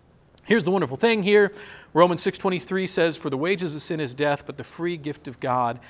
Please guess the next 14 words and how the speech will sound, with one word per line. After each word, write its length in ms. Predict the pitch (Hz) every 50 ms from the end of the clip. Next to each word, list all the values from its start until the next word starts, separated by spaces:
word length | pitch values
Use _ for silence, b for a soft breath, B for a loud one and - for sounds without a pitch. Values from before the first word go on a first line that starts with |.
| B B B B
is 120 | 123 107 -
eternal 400 | 120 - - - 160 156 147 135
life 320 | 127 120 117 117 113 - -
in 100 | 135 123
Christ 340 | 120 - - 120 127 110 -
Jesus 300 | - 117 110 110 110 -
our 140 | - 107 104
Lord." 300 | 104 104 98 92 98 95 - b b b b b b
The 80 | - 117
language 640 | 117 113 120 135 165 175 180 170 180 165 - 165 -
is 280 | 151 139 143 135 120
that 180 | 120 117 113 117
it 80 | 110 107
is 180 | 107 104 -